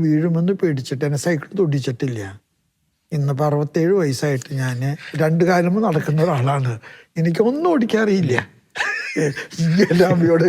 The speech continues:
എപ്പോഴും പരിഭവം തോന്നിയിട്ടുണ്ട്. അതുകൊണ്ട് എനിക്കും മറ്റു പല പിതാക്കന്മാർക്കും ചെയ്യാൻ പറ്റാത്ത ഒരുപാട്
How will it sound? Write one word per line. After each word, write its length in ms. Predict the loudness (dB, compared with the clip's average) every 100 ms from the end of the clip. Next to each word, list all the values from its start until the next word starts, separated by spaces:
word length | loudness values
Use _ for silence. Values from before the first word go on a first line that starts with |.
| 0
എപ്പോഴും 320 | 0 0 0 -4 -18 0
പരിഭവം 380 | 2 4 4 4 2
തോന്നിയിട്ടുണ്ട്. 580 | 2 2 0 -2 -4 -4 -10 -12 -12 -4 0
അതുകൊണ്ട് 340 | 2 2 2 0 -6 -16 _ -2
എനിക്കും 440 | 0 -2 -4 -4 -4 -6 _ -6
മറ്റു 200 | -4 -2 -2
പല 100 | 0 0
പിതാക്കന്മാർക്കും 760 | 2 0 -2 -4 -2 -2 -4 -6 -4
ചെയ്യാൻ 240 | -2 -2 -4
പറ്റാത്ത 380 | -6 -6 -6 -4 -4
ഒരുപാട് 840 | -4 -4 -2 0 0 0 0